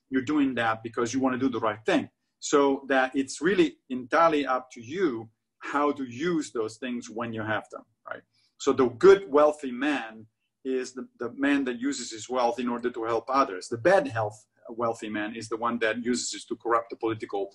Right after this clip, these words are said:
system and, and, and bring advantages to his own. That means that money per se or wealth per se is neither good nor bad, morally speaking.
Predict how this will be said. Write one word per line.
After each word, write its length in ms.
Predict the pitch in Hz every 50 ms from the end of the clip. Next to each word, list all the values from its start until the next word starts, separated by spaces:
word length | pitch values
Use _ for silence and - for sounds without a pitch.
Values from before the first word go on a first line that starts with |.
| _ _ -
system 480 | - - 123 113 - - 117 107 110
and, 280 | 104 101 101 101 101 92 _ _ -
and, 320 | 120 113 - 113 104 101 - _ _ _ _ _ _ _ _ _ _ _ _ _ -
and 300 | 113 107 104 104 101 -
bring 140 | - 120 117
advantages 420 | 110 113 113 104 107 - - -
to 120 | - 107 98
his 140 | 98 92
own. 180 | 131 120 101 - - - - - - -
That 140 | - 196 -
means 360 | 143 180 185 143 117 - -
that 200 | - 120 120 -
money 280 | 123 127 143 143 135 123
per 120 | - 117
se 220 | 113 - - 143 127
or 120 | 120 110
wealth 260 | 107 127 135 135 - -
per 100 | - 104
se 280 | - - 185 165 131 -
is 120 | 135 127 123
neither 200 | 143 151 147 123
good 240 | 117 143 135 120
nor 200 | 120 131 135 127
bad, 300 | 120 - 147 139 117 - - _
morally 400 | 127 131 135 139 139 131 120 120
speaking. 400 | 117 - - - 123 - - -